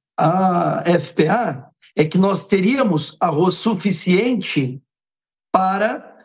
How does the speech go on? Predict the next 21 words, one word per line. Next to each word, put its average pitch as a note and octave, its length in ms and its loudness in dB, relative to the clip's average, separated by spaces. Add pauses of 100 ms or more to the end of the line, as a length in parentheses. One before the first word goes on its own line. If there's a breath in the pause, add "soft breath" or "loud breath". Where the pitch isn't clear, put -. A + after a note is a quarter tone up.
abastecer F#3+ 1080 0
o G3+ 100 -2
cenário G3+ 880 0 (520)
nacional. F#3+ 680 0 (920 soft breath)
Se - 260 0
porventura B3+ 1000 0 (160)
o F3 100 2
arroz F#3 340 0
colhido A3 680 0 (500)
viesse G3+ 520 0
num F#3+ 200 2
preço F#3+ 400 0
maior, D#3+ 580 0 (420 loud breath)
esse F#3 320 0
custo, G3 760 -2
esse E3 260 -2
gasto G3+ 460 -2
que F#3+ 100 0
nós F#3 200 0
estamos F#3 360 -2
tendo D#3 380 0